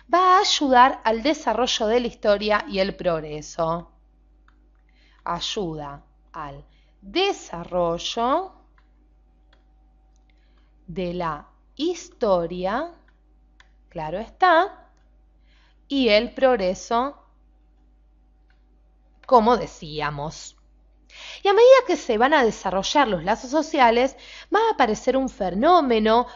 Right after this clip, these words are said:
muy, muy importante. Vamos a hacer nuevamente un espacio que debemos tener en cuenta y estudiar detalladamente. Va a aparecer el fenómeno de la división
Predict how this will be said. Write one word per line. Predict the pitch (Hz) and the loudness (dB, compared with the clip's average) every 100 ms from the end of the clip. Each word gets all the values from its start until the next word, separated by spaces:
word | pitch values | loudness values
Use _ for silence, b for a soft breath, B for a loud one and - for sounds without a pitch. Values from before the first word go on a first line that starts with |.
| B | B
muy, | 359 415 415 392 370 | -4 2 4 4 4
muy | 311 285 294 - | 4 2 0 -4
importante. | 262 247 220 214 196 196 - 269 214 196 180 202 226 302 B B | -4 -2 0 0 0 -4 0 2 2 -2 -2 -2 0 -2 B B
Vamos | 180 185 180 | -6 -6 -6
a | |
hacer | 185 208 190 | -6 -4 -4
nuevamente | 185 175 170 170 165 | -2 -4 -4 -6 -8
un | 165 165 | -8 -8
espacio | 165 - 254 190 - 214 214 B B B B | -8 0 0 0 -4 -4 -4 B B B B
que | - 427 | 2 4
debemos | 370 311 320 | 4 2 0
tener | - 226 240 | 0 0 2
en | 240 | 2
cuenta | 254 269 254 | 0 0 0
y | |
estudiar | 190 - 208 214 | -2 -4 -2 0
detalladamente. | 214 208 - 202 170 160 139 143 - 202 | -2 -4 -4 -2 -2 -2 -8 -12 -10 -4
Va | 330 | -4
a | |
aparecer | 392 302 220 - 254 | -4 -4 -6 -4 -4
el | 233 | -4
fenómeno | 214 180 185 233 262 262 269 269 b b - | -6 -6 -4 -2 -2 -2 -4 -8 b b -4
de | 240 | 0
la | 233 247 214 | 2 0 -2
división | 294 330 294 220 - 226 202 208 220 226 | 0 0 0 -4 -8 -2 0 0 -2 -8